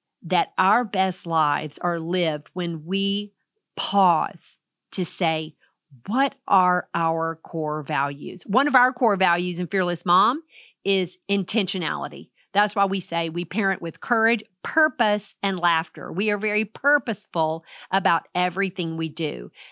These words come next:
And we believe that no matter your experience, your exposure, your upbringing, no matter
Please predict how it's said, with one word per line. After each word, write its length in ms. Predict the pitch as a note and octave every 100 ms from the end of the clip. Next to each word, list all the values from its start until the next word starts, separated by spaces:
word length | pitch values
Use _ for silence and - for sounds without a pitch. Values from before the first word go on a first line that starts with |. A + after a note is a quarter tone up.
| _ -
And 320 | F3+ F3 E3
we 180 | C4+ G4
believe 560 | F3+ D3+ - - - _ -
that 200 | F#3+ G#3
no 140 | F3+
matter 600 | F3 F3 G#3 C4 D#4 D4+ _ _
your 160 | D#3+ E3
experience, 880 | - - - C4 D4 D4 D4 - -
your 120 | E3
exposure, 640 | - - A#3+ B3 A#3 A#3
your 240 | A#3 E3 -
upbringing, 560 | B3 B3 B3 B3 B3
no 100 | G#3+
matter 360 | G3+ A#3 B3